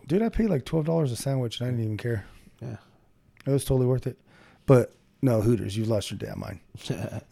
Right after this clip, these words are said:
Speaker 1: You've lost your damn
Speaker 2: I mean,
Speaker 1: mind.
Speaker 2: I only like their wings breaded, and that's it, bro. Other than
Speaker 1: Yeah.
Speaker 2: that, I can't eat their wings.
Speaker 1: I only like their Daytona sauce, too.
Speaker 2: Yeah.
Speaker 1: That's the only thing I like.
Speaker 2: Bro,
Speaker 1: It
Speaker 2: I used to, and now their Daytona sauce t-,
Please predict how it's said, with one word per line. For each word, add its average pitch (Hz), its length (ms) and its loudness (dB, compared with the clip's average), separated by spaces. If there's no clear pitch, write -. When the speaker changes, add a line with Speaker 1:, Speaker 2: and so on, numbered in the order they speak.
Speaker 1:
You've 131 420 4
lost 110 260 -4
your 110 100 -8
damn 107 280 -2
Speaker 2:
I 147 60 2
mean, 139 160 2
Speaker 1:
mind. 135 100 4
Speaker 2:
I 151 80 6
only 147 180 4
like 135 220 4
their 127 160 2
wings 123 240 2
breaded, 120 320 0
and 107 100 -2
that's 110 220 -4
it, 90 160 -10
bro. 95 320 -8
Other 123 160 0
than 127 80 2
Speaker 1:
Yeah. 123 160 2
Speaker 2:
that, - 100 -8
I 123 100 2
can't 113 260 -4
eat 101 160 -8
their 101 120 -8
wings. 101 200 -6
Speaker 1:
I 135 120 10
only 151 200 12
like 135 140 10
their 135 100 6
Daytona 135 360 4
sauce, 120 280 2
too. 147 260 2
Speaker 2:
Yeah. 120 140 -10
Speaker 1:
That's 131 200 -2
the 135 60 2
only 131 120 4
thing 127 120 4
I 123 60 2
like. 131 180 4
Speaker 2:
Bro, 156 160 6
Speaker 1:
It 135 40 2
Speaker 2:
I 139 60 6
used 135 400 2
to, 123 120 0
and 117 100 0
now 131 160 0
their 160 120 2
Daytona 143 400 0
sauce - 300 -6
t-, - 180 -14